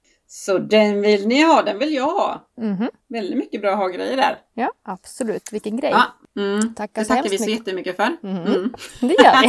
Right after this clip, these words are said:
Speaker 2: vi.
Speaker 1: <laughs> Nej. Nej. Ja.
Speaker 2: Tävlingens regler, det kommer i alla fall presenteras på våran sida sen. Och vi tänker också att, eh, vi lottar ut den tjugoandra. Och då gör vi det live som vi brukar göra.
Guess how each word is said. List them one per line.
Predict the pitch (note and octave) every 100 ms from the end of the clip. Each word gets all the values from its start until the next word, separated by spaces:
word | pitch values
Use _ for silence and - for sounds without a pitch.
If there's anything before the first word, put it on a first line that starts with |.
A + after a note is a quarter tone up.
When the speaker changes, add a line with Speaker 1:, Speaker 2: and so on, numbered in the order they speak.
| -
Speaker 2:
vi. | B3+
Speaker 1:
<laughs> | F#4
Nej. | F#4 F4+ F4+ -
Nej. | B3+ - B3 - - - - - -
Ja. | F#3+ F#3+ G3 G#3+ _ _ _ _ _
Speaker 2:
Tävlingens | - A#3+ A#3+ A#3+
regler, | B3 A#3+ A3+
det | G#3
kommer | - G#3 F#3
i | E3+
alla | C#3+
fall | - D#3+ F#3 - _ _ -
presenteras | F3+ E3+ D#3+ - - - -
på | - - _ -
våran | - - F#3+ _ _
sida | - - -
sen. | - G#3 _ _ _ _ _ _
Och | - F#3+
vi | G3+
tänker | D4+ E4 - A3 G3+
också | G3 - F#3 A#3 - - -
att, | E3+ D#3+ _ _ E3+
eh, | E3+ E3+ E3+ A#3+ - - _ _ _ _ _
vi | F#3+ F#3
lottar | F3+ F#3+ - G#3
ut | B3 - - _
den | - F#3 F3 _
tjugoandra. | F#3 - G3 F3 - - F3 D3+ D3 F#3 A4 _ _ _ _ _ _ _ _ _
Och | F3
då | F#3+
gör | G#3+ G3
vi | F3
det | E3
live | D3+ D3+ B3 E4+
som | - B3+
vi | A#3+
brukar | A#3 A3+ A3+
göra. | A3 A#3